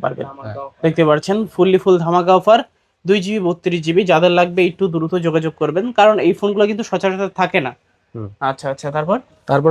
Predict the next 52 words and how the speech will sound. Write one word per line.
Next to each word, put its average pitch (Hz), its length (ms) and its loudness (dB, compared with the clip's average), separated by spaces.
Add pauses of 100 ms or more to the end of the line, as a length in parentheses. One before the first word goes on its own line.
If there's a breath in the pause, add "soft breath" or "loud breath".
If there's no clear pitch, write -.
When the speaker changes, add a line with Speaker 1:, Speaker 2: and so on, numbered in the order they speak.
Speaker 2:
আছে 165 140 0 (100)
Vivo 165 280 4
ওয়াই 160 240 4
এইটটি 180 260 -2
ফাইভ। 120 140 -4 (160)
Speaker 1:
ওয়াই 147 160 4
এইটটি 160 300 -4 (140)
ফাইভ। 147 120 2
Speaker 2:
Vivo 175 120 2
ওয়াই 160 240 4
এইটটি 165 280 -6
ফাইভ, 185 160 0
Speaker 1:
ওকে। - 140 -20
Speaker 2:
ছয় 143 260 -6
জিবি 170 160 -2
র্যাম, 175 180 -2
একশো - 200 -6
আঠাশ 156 200 2
জিবি 160 160 -4
রোম, 175 200 -4
পাঁচ 156 160 -2
হাজার 165 160 0
এমএএইচ 165 200 -2
এর 160 100 -6
ব্যাটারি, 160 240 -4 (100)
ফুল 170 200 -2 (100)
বক্স 147 220 0
চাঁদা 147 260 0
সহ। 113 120 -8 (260)
Speaker 1:
আচ্ছা, - 240 -10
আচ্ছা। - 200 -16 (1400)
ফুল 170 260 2
বক্স 147 200 0
চার্জার 165 240 2
সহকারে 165 380 -2
পেছনে 180 220 -2
ফিঙ্গারপ্রিন্টটা 165 540 -2
পেয়ে 131 220 0
যাবেন। 117 180 -8
Speaker 2:
হ্যাঁ। 104 180 -14 (240)
Speaker 1:
তো - 100 -8
ভাই 165 140 2
আজকে - 220 -12
কত 165 160 0
রাখছেন? 139 140 0
Speaker 2:
এটা 165 120 4
আজকে 160 220 0
দিব 170 100 2 (140)
মাত্র 165 220 0
পাঁচ 170 160 0
হাজার - 240 -4
টাকা। 104 140 -8